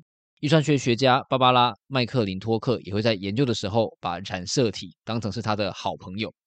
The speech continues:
你可能会觉得说这个方式有一点怪啊。芭芭拉自己也说啊，这样子把所学的元素当成是有生命的想法，其实啊，感觉有点蠢。但是呢，它是非常有效的。所以啊，如果大家下次看到讨厌的观念啊，又或者是公式，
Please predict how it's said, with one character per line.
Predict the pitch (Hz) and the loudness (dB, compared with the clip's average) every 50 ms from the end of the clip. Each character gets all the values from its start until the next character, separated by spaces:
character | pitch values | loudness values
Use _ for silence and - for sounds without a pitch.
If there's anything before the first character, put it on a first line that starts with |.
| _ _ - - _ _ | _ _ -20 -20 _ _
你 | 185 196 | 0 4
可 | 190 | 4
能 | 147 147 | 6 6
会 | 190 185 | 6 6
觉 | 160 156 | 6 6
得 | 156 151 | 6 6
说 | - 160 156 156 151 | 4 4 2 2 2
这 | 143 165 | 0 0
个 | 147 143 | -2 -2
方 | - - 131 131 131 | 0 -2 -4 -4 -4
式 | - 156 131 | -4 -4 -4
有 | 95 82 | -4 -4
一 | 107 | -4
点 | 101 110 85 - _ _ _ | -6 -6 -8 -10 _ _ _
怪 | 175 123 101 | -4 -4 -4
啊。 | - - - - _ _ _ _ _ _ _ | -4 -8 -18 -20 _ _ _ _ _ _ _
芭 | - 131 | 4 4
芭 | 131 127 | 6 6
拉 | 113 104 | 4 4
自 | 104 127 | 2 0
己 | 113 113 | -2 -2
也 | 107 92 85 | -2 -2 -4
说 | 95 - 110 104 101 | -4 -4 -2 0 2
啊， | 98 95 90 92 | 2 0 0 -2
这 | - 139 | 0 0
样 | 123 113 | 0 0
子 | 101 110 98 | 0 -4 -2
把 | - 92 92 98 | -2 0 0 0
所 | 101 - - - 110 98 95 | -2 -6 -4 -2 -2 -2 -2
学 | 95 - 98 | -2 -4 -2
的 | 92 101 104 | -2 -2 -2
元 | 92 101 101 98 104 110 | 0 0 -2 -2 -2 -2
素 | - - 143 110 90 - | -2 0 0 0 -2 -4
当 | - 127 139 | -4 -2 -2
成 | 135 120 110 | 0 0 0
是 | - 143 131 | 0 0 0
有 | 113 92 78 | -2 -2 -2
生 | - - - - 127 135 | -2 -2 0 0 0 0
命 | 147 135 | 0 0
的 | 120 104 | 0 0
想 | 98 - 98 90 107 | -2 -2 -4 -6 -4
法， | - - 95 80 | -4 -4 -4 -4
其 | - - 92 | -6 -8 -10
实 | 98 95 92 92 95 85 | -8 -6 -6 -6 -6 -8
啊， | 90 95 - - | -8 -10 -12 -12
感 | - 98 92 | -12 -12 -10
觉 | - 104 98 | -6 -4 -2
有 | 104 | 0
点 | 107 110 120 | 0 -2 -2
蠢。 | 147 - - - 113 113 - _ _ - _ _ _ | -2 -4 -4 -2 -4 -4 -6 _ _ -20 _ _ _
但 | - 208 190 180 | -2 0 2 2
是 | 175 190 | 2 2
呢， | 165 147 143 | 2 2 0
它 | 143 143 | 0 -2
是 | 135 - 143 131 | -2 -2 -4 -4
非 | - - 127 127 | -2 -2 -2 -2
常 | 117 - 110 90 | -2 -4 -6 -6
有 | 92 90 - - - | -6 -8 -10 -10 -10
效 | - - - 110 87 | -4 -2 -2 -2 -2
的。 | - - - _ _ _ _ _ _ | -4 -10 -18 _ _ _ _ _ _
所 | - - 131 135 143 | -8 -2 2 2 4
以 | 131 | 4
啊， | 110 110 110 | 4 2 2
如 | 107 120 | 0 -2
果 | 110 110 | -4 -4
大 | 98 - 113 | -4 -2 0
家 | 117 113 113 120 | 0 2 2 0
下 | 117 - 123 | 0 -2 -2
次 | 107 - 113 | -2 -2 -2
看 | 120 117 | -4 -2
到 | 113 117 107 101 98 | 0 0 0 0 -2
讨 | - - - 90 92 | -4 -6 -6 -4 -2
厌 | 113 113 110 | -2 -2 -2
的 | 104 101 98 92 87 | -2 -2 -2 -2 -2
观 | - 131 127 127 | -2 -2 0 0
念 | 135 131 117 | 0 -2 -2
啊， | 113 107 104 | -4 -4 -2
又 | 110 110 | -2 -2
或 | 113 110 | -2 -2
者 | 92 76 | -4 -6
是 | - - - 104 98 - | -8 -8 -8 -10 -10 -6
公 | - 123 123 127 131 | -6 -4 -4 -4 -6
式， | - - 117 104 | -6 -6 -6 -8